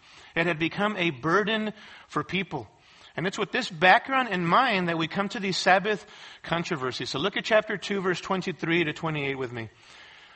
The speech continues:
I'll read it. "And it happened that he was passing through the grain fields on the Sabbath, and his disciples began to make their way along while picking the heads of grain. The Pharisees were saying to him, 'Look,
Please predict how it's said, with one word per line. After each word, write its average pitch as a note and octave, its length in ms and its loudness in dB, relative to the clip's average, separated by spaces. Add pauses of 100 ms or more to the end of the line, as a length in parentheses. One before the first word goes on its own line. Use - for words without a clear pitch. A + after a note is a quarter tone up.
(140)
I'll B2+ 120 -2
read C#3 200 0
it. A#2+ 220 -4 (560)
"And F3 140 2
it G3 80 2
happened G3+ 640 2 (1300)
that G3+ 100 4
he A3+ 100 0
was A3+ 160 -2
passing C#4+ 480 4
through B3 220 -2
the A3 100 0
grain G3+ 300 4
fields A#3+ 320 -4
on G#3 180 0
the A3+ 80 -2
Sabbath, D#3+ 600 0 (280)
and E3 120 0
his F3 100 2
disciples A3+ 500 4
began G#3+ 320 -2
to A3 120 -4
make G3+ 320 0
their B3+ 120 0
way F#3+ 240 2
along G3+ 500 4
while F3+ 120 0
picking A#3 380 -4
the A3+ 100 2
heads D#3+ 220 -2
of E3 120 -4
grain. G3 480 2 (560)
The - 80 -14
Pharisees G3+ 500 4
were D3+ 100 2
saying G3+ 320 0
to G3 100 -2
him, E3 120 0
'Look, A3+ 360 6